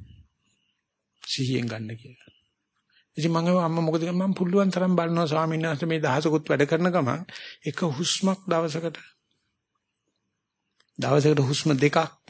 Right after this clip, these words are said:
වැඩි පටන් අරගෙන." ඉතින් අනෙක් චිත්තක්ෂණ ගණන් කරන්න බෑනේ ඔක්කොම නන්නත්තර හිතවිලිනේ. නමුත් අම්මා ආඩම්බරෙන් කියනවානේ කාටද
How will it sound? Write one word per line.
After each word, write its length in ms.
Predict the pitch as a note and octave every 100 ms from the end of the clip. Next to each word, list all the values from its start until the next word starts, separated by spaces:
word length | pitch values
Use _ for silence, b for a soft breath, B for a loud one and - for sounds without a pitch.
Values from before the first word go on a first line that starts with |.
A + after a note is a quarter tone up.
| - _ _ _ - B B
වැඩි 280 | G3+ G#3 C4
පටන් 360 | C#4 D4+ D4+
අරගෙන." 300 | A3+ G#2+ E2+ - _ _ _ _ _ _ _ _ _ -
ඉතින් 240 | D3 D#3 F#3+
අනෙක් 280 | C3+ D#3 D#3
චිත්තක්ෂණ 560 | D#3+ D3+ D3+ - D#3+
ගණන් 240 | C#3 C#3 D3+
කරන්න 260 | D#3 C#3+
බෑනේ 260 | C#3 D3+ C3+
ඔක්කොම 320 | B2+ - D3+
නන්නත්තර 580 | E3 C3 C3 B2+ D3 C#3
හිතවිලිනේ. 600 | C3 C#3+ D3 D3 D3 D#3 - B B
නමුත් 260 | E3+ F#3 F3
අම්මා 380 | - C#3+ F3+ F#3 A2+
ආඩම්බරෙන් 640 | B2+ E3 F3+ F3+ F3 E3 C#3+
කියනවානේ 640 | D3+ D#3+ C#3+ G2+ F2+ B2 - - - _ _ _ _ _ _ b b _ _ -
කාටද 380 | C#3 E3 F#3+